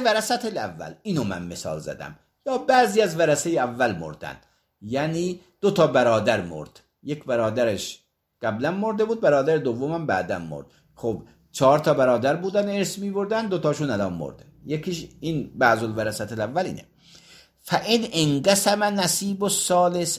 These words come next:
علی ورثته بصحة، اگر این سومی که مرد،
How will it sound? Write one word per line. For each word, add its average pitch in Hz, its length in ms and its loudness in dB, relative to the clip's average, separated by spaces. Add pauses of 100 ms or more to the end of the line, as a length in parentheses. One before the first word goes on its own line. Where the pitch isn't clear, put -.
علی 160 120 2
ورثته 156 880 2
بصحة، 127 920 -6 (880)
اگر 226 280 8
این 233 280 0 (1040)
سومی 175 880 4
که 160 180 0
مرد، 135 480 0